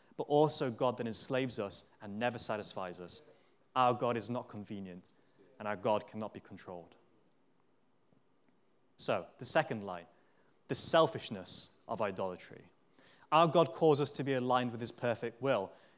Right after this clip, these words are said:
Self-, self-centered idols turn us into flawed gods.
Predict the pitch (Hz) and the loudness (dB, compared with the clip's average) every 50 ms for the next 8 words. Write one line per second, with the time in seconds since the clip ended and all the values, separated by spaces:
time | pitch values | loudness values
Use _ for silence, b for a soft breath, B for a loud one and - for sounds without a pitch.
0 | b - - - - 175 156 170 156 175 - - 185 185 180 185 - - 180 180 | b -4 -2 0 0 0 0 0 -2 -2 2 6 6 6 6 6 4 2 2 2
1 | 196 185 - 156 139 - 127 123 120 117 107 104 101 107 107 - - - - - | 2 0 -2 -2 -2 2 2 2 2 2 0 -2 -4 -4 -6 -8 -14 -16 -12 -2
2 | - 165 170 165 139 123 120 110 - - 135 123 117 - 113 - - - 135 135 | 0 2 2 2 2 0 -2 -4 -6 -6 -8 -8 -8 -8 -12 -14 -12 -8 -4 0
3 | 139 135 123 113 104 - - - 104 90 87 - - - | 0 2 2 0 -2 -4 -6 -6 -6 -6 -6 -8 -12 -12